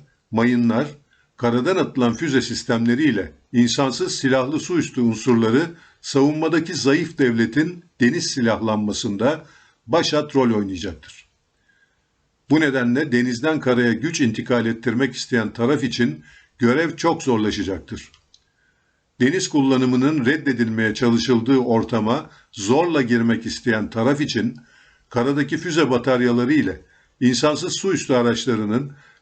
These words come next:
ve hasmın denizaltı gücünün imhası büyük öncelik arz edecektir. Bu senaryo için en tipik örnek Amerika Birleşik Devletleri donanması ile İran donanması arasındaki müstakbel çatışma senaryosu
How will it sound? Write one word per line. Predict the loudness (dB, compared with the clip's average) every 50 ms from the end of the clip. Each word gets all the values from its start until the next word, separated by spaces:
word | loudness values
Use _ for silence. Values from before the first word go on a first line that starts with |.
| 0
ve | 0 0
hasmın | 2 2 0 -2 -2 -4 -4 -4 -4 -4 -4 -2 -2
denizaltı | -2 -2 -2 -2 0 0 0 0 -2 -4 -4
gücünün | -2 -2 0 0 0 0 0 0 -2 -2 0
imhası | 2 2 2 2 0 0 0 -2 -2 -2 -2 -2 -2 -4 -10 -20 -20 -20 _ _ _
büyük | -4 -2 0 0 0 0 2
öncelik | 0 2 2 2 0 0 0 0 -2
arz | -2 -2 -2 -4
edecektir. | -6 -6 -6 -8 -8 -10 -10 -14 -20 -20 -20 -20 _ _ _ _ _ _ _ _ _ _ _ _ _ _ _ _ _ _ _ _ _ _ _ -2
Bu | -2
senaryo | 0 2 2 2 2 2 2 2 2
için | 2 2 2 0 0 0
en | 0 0 -2
tipik | -4 -6 -8 -4 -2 0
örnek | 0 2 2 2 0 0 -2 -8 -18 _ _ _ _ _ _ -2
Amerika | 0 2 2 2 2 2 0 0
Birleşik | 2 0 -2 -2 -2 -2
Devletleri | 0 2 2 2 2 0 -2 -2 -2 -2 0
donanması | 2 2 2 2 2 2 2 0 0 2
ile | 2 2 2 2 0 -2 -2 -8 -16 _ _ _
İran | -2 0 2 2 2 2 2 2
donanması | 2 4 4 4 4 2 2 0 0 0
arasındaki | 0 2 0 0 -2 -2 -2 -2 -2 -2 -2 0 0
müstakbel | 2 2 0 0 0 0 -2 -2 -2 -2 -2 -2 -2 0
çatışma | 0 -2 -2 0 -2 -2 -2 -2 -2 -2
senaryosu | 0 0 2 2 2 2 2 -2 -4 -4 -6 -6 -8